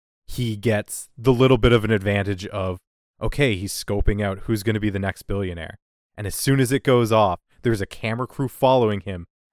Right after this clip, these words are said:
as he plans to beat the other billionaire to death. And it, it's suddenly twenty-four seven news of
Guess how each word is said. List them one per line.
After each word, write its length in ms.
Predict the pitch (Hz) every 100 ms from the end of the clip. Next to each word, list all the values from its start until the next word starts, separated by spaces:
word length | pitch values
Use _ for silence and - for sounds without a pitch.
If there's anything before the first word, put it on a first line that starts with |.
| -
as 160 | 117
he 120 | - 113
plans 580 | - - 113 107 110 -
to 120 | 110 _
beat 240 | - 110 -
the 140 | 107
other 180 | 107 104
billionaire 480 | 92 98 92 87 85
to 120 | -
death. 200 | 71 - _ _ _ _ _ _ _ _ _ _
And 160 | 123 117
it, 160 | 113
it's 160 | 117 104
suddenly 280 | - 127 120
twenty-four 560 | 107 - - 147 - 135
seven 320 | 143 120 113
news 400 | 101 85 - - _ _ _ _ _ _ _ _
of 280 | 123 101